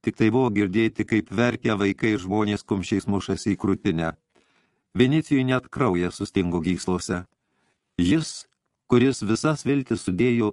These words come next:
į Kristaus gailestingumą, dabar išgirdo, kad atėjo rūstybės diena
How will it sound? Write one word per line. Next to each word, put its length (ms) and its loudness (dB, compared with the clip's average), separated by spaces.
į 160 0
Kristaus 500 0
gailestingumą, 920 0
dabar 260 4
išgirdo, 400 2
kad 220 -4
atėjo 480 2
rūstybės 640 -2
diena 400 0